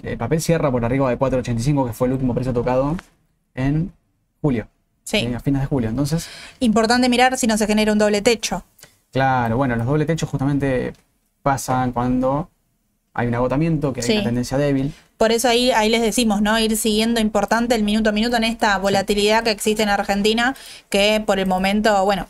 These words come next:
Speaker 2: sigue en medio de, del caos post elecciones, que era un poco lo que esperábamos, ¿no?
Speaker 1: Sí, bueno, eh, análisis de divergencias, igual. Esto aplica también para Argentina.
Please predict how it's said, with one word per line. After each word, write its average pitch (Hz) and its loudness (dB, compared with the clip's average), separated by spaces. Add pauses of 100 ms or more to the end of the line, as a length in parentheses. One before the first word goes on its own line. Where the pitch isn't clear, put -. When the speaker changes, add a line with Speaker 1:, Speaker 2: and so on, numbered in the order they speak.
(460)
Speaker 2:
sigue 196 0
en 185 0
medio 185 2
de, 180 -2 (240)
del 190 0
caos 202 0
post 196 -2
elecciones, 208 -2
que 220 -2
era 180 2
un 180 -2
poco 196 0
lo 190 2
que 175 -2
esperábamos, 180 0
¿no? 185 -2
Speaker 1:
Sí, 123 -2 (240)
bueno, 151 0 (720)
eh, 127 2 (960)
análisis 135 2
de 127 0
divergencias, 131 0
igual. 131 0 (580)
Esto - -4
aplica 123 0
también 123 0
para 117 0
Argentina. 165 -2